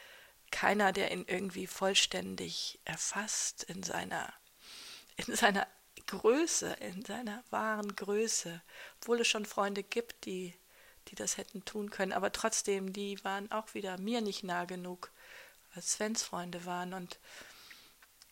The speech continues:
mir kam dieser Ort, das war die schöne Kirche in, in,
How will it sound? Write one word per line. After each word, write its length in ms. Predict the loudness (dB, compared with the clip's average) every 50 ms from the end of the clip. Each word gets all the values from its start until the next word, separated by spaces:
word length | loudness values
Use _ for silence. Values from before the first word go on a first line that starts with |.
| -20 -20 -20 -20 -20 -12 -4
mir 160 | 0 2 2
kam 240 | 6 10 10 10 10
dieser 360 | 8 6 6 6 4 4 8 10
Ort, 640 | 12 12 12 12 10 8 8 8 8 8 6 0 -6 -14 -20 -20 -20 -12 -8
das 220 | -4 -2 0 0
war 100 | 2 2
die 120 | 2 4 4
schöne 400 | 4 6 6 4 2 2 0 0
Kirche 340 | 0 0 0 0 2 0 0
in, 220 | 0 -2 -4 -6
in, 260 | -6 -6 -6 -8 -8